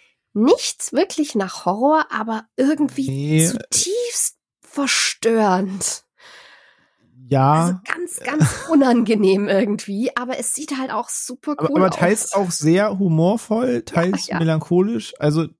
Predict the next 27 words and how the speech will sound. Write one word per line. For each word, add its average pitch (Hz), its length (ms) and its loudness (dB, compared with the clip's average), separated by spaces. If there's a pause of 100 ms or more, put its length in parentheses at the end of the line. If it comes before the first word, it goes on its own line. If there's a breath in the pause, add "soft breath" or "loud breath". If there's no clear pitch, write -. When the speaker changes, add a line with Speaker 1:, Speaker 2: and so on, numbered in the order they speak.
(120)
Speaker 2:
der 160 180 4
Film 180 260 2
besteht 165 300 0
halt 160 100 0
aus 139 160 -2
drei 156 400 2
Filmen 190 400 -2
quasi. 175 340 0
Das 151 160 0
sind 143 120 -2
drei 139 280 0
Episoden, 135 640 2
die 160 80 -4
da 143 140 2
in 143 220 0
diesem 127 300 -2
Haus 135 340 2
geschehen. 147 460 0
Und 135 200 0
die 131 80 -4
drei 127 420 0
Episoden 127 640 2
haben 117 140 2
eine 120 100 2
sehr 123 240 4
eigene 123 320 0
Tonalität. 120 800 0